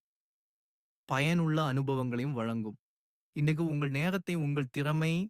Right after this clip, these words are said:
பலம் மற்றும் ஆளுமை பண்புகளை மேம்படுத்துவதற்காக ஒதுக்குவது மிகவும் பயனாகும். இது உங்களுக்குள் ஆழ்ந்த தன்னம்பிக்கை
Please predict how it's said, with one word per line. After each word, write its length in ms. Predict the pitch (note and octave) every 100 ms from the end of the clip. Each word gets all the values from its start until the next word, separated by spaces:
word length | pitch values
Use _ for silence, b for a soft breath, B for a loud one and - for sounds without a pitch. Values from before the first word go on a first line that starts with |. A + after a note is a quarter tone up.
| _ _ -
பலம் 420 | B2+ C3 D#3 F3+ E3+
மற்றும் 340 | C3+ D3+ D3 A#2+
ஆளுமை 360 | C#3+ E3 D#3+
பண்புகளை 460 | C#3+ C3+ B2+ B2+ B2+
மேம்படுத்துவதற்காக 920 | C3 D3 C#3 B2+ C3 B2 A2+ B2 B2+
ஒதுக்குவது 500 | B2 C3+ D3 D3+ D3
மிகவும் 460 | C3 B2 C#3 C#3+ D3
பயனாகும். 560 | A#2 A2+ G#2 G#2 A2 - _ _ _ _ _ -
இது 120 | C3
உங்களுக்குள் 540 | B2 B2+ C3 B2 C#3 D3+ - B2
ஆழ்ந்த 540 | C3+ D3+ E3+ D#3+ D3+ D3
தன்னம்பிக்கை 800 | - B2 C#3 D3+ D#3 C#3+ - C3+